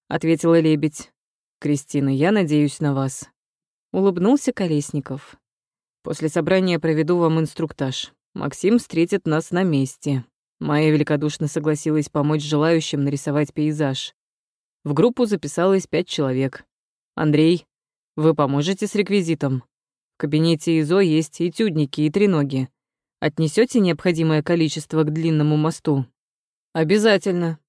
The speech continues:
если меня не заставят малевать". Майя не обратила внимания на грубость. Она снова что-то рисовала в скетчбуке.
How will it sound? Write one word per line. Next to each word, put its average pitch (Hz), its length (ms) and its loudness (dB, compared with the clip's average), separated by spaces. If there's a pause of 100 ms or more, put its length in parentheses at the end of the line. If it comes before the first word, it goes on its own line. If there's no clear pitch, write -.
если 170 260 0
меня 226 300 6
не 214 120 6
заставят 175 440 2
малевать". 160 640 0 (600)
Майя 208 260 2
не 202 140 4
обратила 185 460 0
внимания 151 520 2
на 156 120 2
грубость. 143 580 -6 (340)
Она 156 220 -2
снова 156 320 -2
что-то - 260 -6
рисовала 185 480 0
в - 20 -10
скетчбуке. 143 760 -4